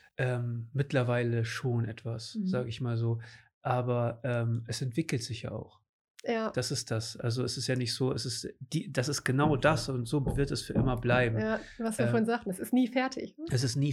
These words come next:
Speaker 2: Wir sind ja
Speaker 1: fertig.
Speaker 2: nie fertig.
Speaker 1: Und ich
Speaker 2: <laughs>
Speaker 1: sag, ich ma-, ich sag mal so, ähm, ich hab mich auch eine Weile, als ich, sag ich mal, in meinen,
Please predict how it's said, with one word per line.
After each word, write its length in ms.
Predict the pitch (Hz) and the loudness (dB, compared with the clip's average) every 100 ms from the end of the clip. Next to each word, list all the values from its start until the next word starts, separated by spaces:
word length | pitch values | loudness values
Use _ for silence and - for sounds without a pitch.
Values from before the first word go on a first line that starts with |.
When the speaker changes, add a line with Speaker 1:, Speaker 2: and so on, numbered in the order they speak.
| - | 4
Speaker 2:
Wir 120 | 226 | 4
sind 180 | 233 240 | 6 4
ja 80 | 220 | 2
Speaker 1:
fertig. 80 | |
Speaker 2:
nie 80 | 233 | 0
fertig. 580 | 220 247 - - 254 - | -2 -4 -4 -8 -8 0
Speaker 1:
Und 100 | 120 | 0
ich 100 | 120 | 2
Speaker 2:
<laughs> 40 | |
Speaker 1:
sag, 180 | - 135 | 2 2
ich 120 | 127 | 0
ma-, 120 | 135 - | -4 -4
ich 160 | 117 | -6
sag 140 | - 139 | -4 -2
mal 100 | 131 | -2
so, 240 | 127 123 123 - _ _ _ | -2 -4 -10 -20 _ _ _
ähm, 500 | 123 117 113 117 113 - _ _ _ - | -2 0 2 0 -2 -10 _ _ _ -6
ich 180 | 120 156 | -2 -2
hab 140 | - | 0
mich 180 | 123 - | -2 -2
auch 140 | 123 | -2
eine 200 | 123 107 | 0 2
Weile, 340 | 117 143 139 - | 2 2 0 -2
als 160 | 117 | -2
ich, 200 | 120 117 - | -2 -4 -8
sag 200 | 127 117 | -2 -2
ich 120 | 117 | 0
mal, 160 | 120 113 | -4 -2
in 180 | 143 139 | 0 2
meinen, 500 | 123 113 110 110 | 2 2 0 -4